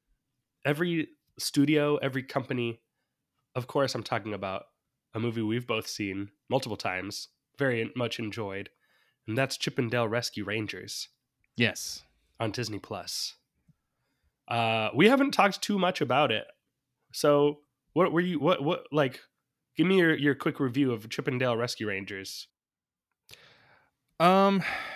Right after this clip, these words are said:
Speaker 2: so a lot of people at work that I heard about talking about it or anything like that,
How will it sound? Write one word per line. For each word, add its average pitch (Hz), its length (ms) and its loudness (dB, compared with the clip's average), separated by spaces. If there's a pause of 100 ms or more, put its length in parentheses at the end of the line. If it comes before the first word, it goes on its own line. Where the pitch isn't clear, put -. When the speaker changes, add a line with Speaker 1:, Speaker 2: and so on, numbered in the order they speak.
(120)
Speaker 2:
so 202 260 2
a 175 40 2
lot 170 280 6
of 247 80 2
people 180 500 -2
at 127 160 -2
work 123 260 -2
that 131 240 -4
I 110 460 -4 (800)
heard 143 540 2
about 143 500 0
talking 156 340 2
about 147 280 2
it 147 240 -2
or 110 240 -2 (220)
anything 131 360 -4
like 127 200 -4
that, 131 260 -6